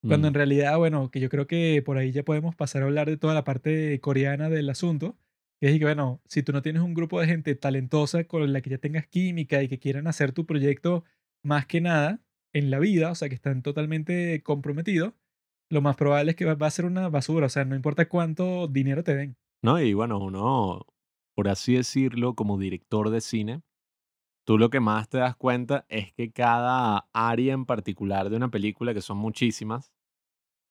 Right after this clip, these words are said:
Speaker 2: desde todo lo que tiene que ver con imagen y todo lo que tiene que ver con audio, partiendo de ahí nada más. Ya ahí tú puedes sacar, bueno, eh, todo lo que es video, bueno, el cinematógrafo,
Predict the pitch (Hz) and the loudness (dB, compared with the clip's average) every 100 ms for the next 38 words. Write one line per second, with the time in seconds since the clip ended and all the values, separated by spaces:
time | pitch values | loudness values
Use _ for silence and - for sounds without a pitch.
0 | _ - 101 104 101 101 104 107 127 117 | _ -6 2 2 2 -2 0 2 2 2
1 | 101 110 117 110 104 131 113 110 135 147 | -2 -4 -2 -2 0 -2 0 2 2 0
2 | 143 - 113 110 110 127 123 101 104 113 | -4 -8 -4 0 2 2 0 -4 -6 -4
3 | 117 95 113 107 92 90 87 95 95 107 | -4 -2 -2 -2 -2 -6 -4 -4 -2 -4
4 | 107 120 127 98 101 113 113 110 90 - | -2 0 0 0 -2 -4 -4 -2 -4 -8
5 | - _ _ _ - 95 92 110 110 107 | -18 _ _ _ -4 0 2 0 0 0
6 | 117 123 113 98 104 110 110 101 92 _ | 0 0 -2 0 0 2 0 -2 -6 _
7 | _ _ _ - 120 120 113 110 107 107 | _ _ _ -4 0 2 2 2 0 -2
8 | 107 117 123 139 123 120 123 151 147 120 | 0 4 4 2 0 -2 0 0 2 2
9 | 113 110 107 104 - 123 123 123 120 120 | 2 0 0 -2 -2 -4 -2 -2 -2 0
10 | 117 113 110 117 117 117 | 0 -2 -2 -2 -2 -4